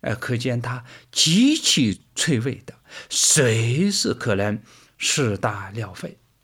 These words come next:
哎，四大就是表示死的愿。只有撤掉分别意识投出来的常有错觉的烟雾，才能看到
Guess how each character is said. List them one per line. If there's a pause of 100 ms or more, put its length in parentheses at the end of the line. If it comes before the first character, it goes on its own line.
(240)
哎，
四
大
就
是
表
示
死
的
愿。 (640)
只
有 (220)
撤
掉 (160)
分
别
意
识 (240)
投
出
来
的 (280)
常
有 (400)
错
觉
的 (120)
烟
雾， (1040)
才
能
看
到